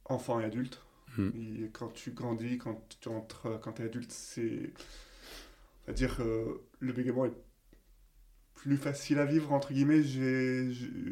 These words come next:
Speaker 1: je crois, sans
Speaker 2: Hmm.
Speaker 1: vouloir, euh, froisser peut-être des
Speaker 2: Hmm.
Speaker 1: adultes qui, qui vont me dire : « Non, mais c'est, non, mais je vis encore <laughs> très, très mal. »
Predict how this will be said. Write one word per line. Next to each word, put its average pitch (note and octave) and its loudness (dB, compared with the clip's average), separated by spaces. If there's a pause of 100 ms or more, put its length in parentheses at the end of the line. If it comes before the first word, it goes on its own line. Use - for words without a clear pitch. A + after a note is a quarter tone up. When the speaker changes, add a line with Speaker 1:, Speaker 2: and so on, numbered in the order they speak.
(840)
Speaker 1:
je A#2+ 0
crois, C#3+ 0
sans - 2
Speaker 2:
Hmm. A2+ 12
Speaker 1:
vouloir, B2 8
euh, A#2 2
froisser B2+ 2
peut-être A#2+ 0
des A2 4
Speaker 2:
Hmm. A2 -6
Speaker 1:
adultes B2 0
qui, - -16
qui - -8
vont A2+ -4
me G#2+ -6
dire : « A2 -4
Non, A2 -6
mais G#2+ -8
c'est, A#2+ -14
non, A#2 -4
mais A2 -2
je A2 -4
vis A2 -2
encore - 0
<laughs> - -
très, - -2
très - -8
mal. » B2+ 2